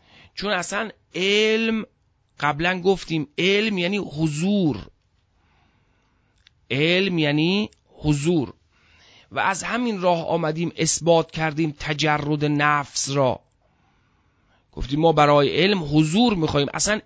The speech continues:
علم یعنی حضور. حضور چی؟ حضور صورت یا معنای چیزی در نزد نفس.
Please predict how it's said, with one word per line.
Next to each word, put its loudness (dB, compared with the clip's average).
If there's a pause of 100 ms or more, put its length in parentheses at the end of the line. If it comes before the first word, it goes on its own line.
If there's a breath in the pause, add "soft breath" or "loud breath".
علم 4
یعنی 0
حضور. -2 (720 loud breath)
حضور 0
چی؟ -2 (480 loud breath)
حضور -2
صورت -4
یا 2
معنای 0 (440 soft breath)
چیزی -2
در 0
نزد 2
نفس. -2